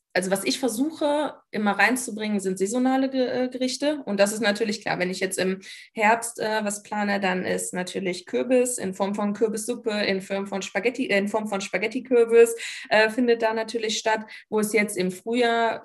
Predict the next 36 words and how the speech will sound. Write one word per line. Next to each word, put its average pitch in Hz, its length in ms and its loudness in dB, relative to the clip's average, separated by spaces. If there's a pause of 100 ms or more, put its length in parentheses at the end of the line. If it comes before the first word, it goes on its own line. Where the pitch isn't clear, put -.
bei 185 160 0
mir 240 160 2
zum 254 120 -2
Beispiel, 233 420 0
ich 190 160 -4
esse 190 180 -8
total 185 180 2
gerne 240 240 0
Spargel, 220 600 -4 (240)
wo 208 80 -2
ich 208 80 -2
dann 202 160 0
auch - 180 0
einfach 208 240 -2
mal 214 100 0
verschiedene 208 560 0
Spargelsachen 180 720 -2
ausprobiere. - 420 -2
Es 190 80 -4
gibt 233 160 -2
ja, 202 80 2
glaub 175 160 -4
ich, - 120 -10
klassisch, 262 360 0
das - 140 -10
kennen 165 180 -6
wir 170 160 0
alle, 226 260 2
ne, 196 140 0
einen 196 340 -4
Spargel 196 520 -2
mit 180 220 -4
Kochschinken 208 720 -6
und 175 120 -10
Kartoffelchen. 277 760 -2 (460)
Ähm, 185 840 0